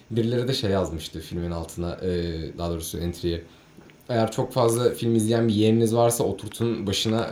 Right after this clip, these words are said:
ve <laughs> oturtun televizyonun başına ve bu filmi izletin, aklı başına gelsin." diye. Ya o gerçekten bu televizyonun bağımlılığının, daha doğrusu hayatımıza sonradan giren teknolojinin,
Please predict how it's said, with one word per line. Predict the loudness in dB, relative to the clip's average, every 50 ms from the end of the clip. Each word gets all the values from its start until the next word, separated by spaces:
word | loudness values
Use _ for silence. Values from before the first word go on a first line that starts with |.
| -4 -2
ve | -2 -2 -2 -2 -4 -4 -4 -8 -10
<laughs> | -10 -10 -10 -8 -8 -6 -6
oturtun | -6 -4 -4 -2 0 2 2 2
televizyonun | 2 2 2 2 4 4 4 2 2 2 0
başına | 0 0 0 0 2
ve | 2
bu | 2 0 -2 -6 -4
filmi | -2 0 2 2
izletin, | 2 0 0 2 0 0 0 -2 -8 -10 -10 -10 -16 -18 -18 -12 -6 -4
aklı | -4 -2 0 2 2
başına | 2 2 2 0 0 2
gelsin." | 2 2 2 0 0 0 0 0 2
diye. | 2 0 -2 -4 -8 -16 -20 -20 -8 0
Ya | 2 4
o | 4 4
gerçekten | 4 2 2 0 -2 -4 -2 -2 -2 -2 -4 -6 -6 -4
bu | -2 -2 -2 -2 -6 -14 -18 -18 -18 -18 -18 -14 -6
televizyonun | -2 2 2 2 2 2 0 0 -2 -2 -2 -2 -4 -6 -8 -8 -4 0
bağımlılığının, | 2 2 2 2 2 2 0 0 0 0
daha | 0 0 2 2
doğrusu | 2 0 0 -2 -6 -4 -2 -2 -2 -2 -2
hayatımıza | -2 -2 -2 -2 -4 -4 -2 -2 -2
sonradan | -2 0 -2 -2 -2 -2 -2 -2
giren | -2 -2 -2 -2 -2
teknolojinin, | -2 -4 -4 -2 -2 -2 -2 -2 -2 0 0 -2 -2